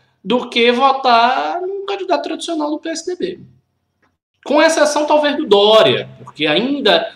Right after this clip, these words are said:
o Dória ainda é alguma coisa nova no P S D B, enfim, a ala do Dória ainda é uma coisa nova ali no partido. Fora isso, não vejo absolutamente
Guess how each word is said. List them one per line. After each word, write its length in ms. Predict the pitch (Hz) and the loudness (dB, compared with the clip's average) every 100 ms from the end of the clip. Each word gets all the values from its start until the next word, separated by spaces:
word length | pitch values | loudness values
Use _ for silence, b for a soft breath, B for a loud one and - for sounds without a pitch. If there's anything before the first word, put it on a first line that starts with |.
| _ - | _ -4
o 60 | |
Dória 280 | 160 226 226 | 2 4 4
ainda 360 | 214 285 254 214 | 0 0 0 2
é 160 | 208 | 2
alguma 380 | 214 - 196 180 | 2 2 -2 -2
coisa 300 | 190 185 180 | -2 0 -2
nova 480 | 143 156 156 131 113 | -4 -2 -2 -4 -10
no 140 | 110 | -16
P 140 | - 117 | -8 -8
S 160 | - | -6
D 120 | 107 | -14
B, 440 | - 127 139 123 107 | -6 0 0 0 -2
enfim, 240 | - 104 | -10 -14
a 300 | 104 123 143 | -6 2 6
ala 220 | 175 143 | 6 4
do 160 | 127 123 | 0 -4
Dória 360 | 127 143 156 151 | -2 -2 0 -2
ainda 160 | 156 | 0
é 40 | 151 | 0
uma 160 | 156 | -2
coisa 300 | - 156 156 | -6 -10 -8
nova 460 | 135 131 143 127 123 | -4 -2 -2 -4 -6
ali 180 | 123 123 | -6 -6
no 80 | 123 | -8
partido. 460 | - - - 104 _ B B B | -8 -10 -16 -18 _ B B B
Fora 460 | - - 226 339 247 | -4 4 6 6 4
isso, 460 | 220 370 - - _ _ _ _ | 2 -2 -6 -14 _ _ _ _
não 240 | 160 220 311 | -2 0 2
vejo 360 | 190 240 233 - | 2 2 0 0
absolutamente 880 | 226 285 - 254 240 214 190 208 | 0 0 -4 -8 -6 -4 -4 -4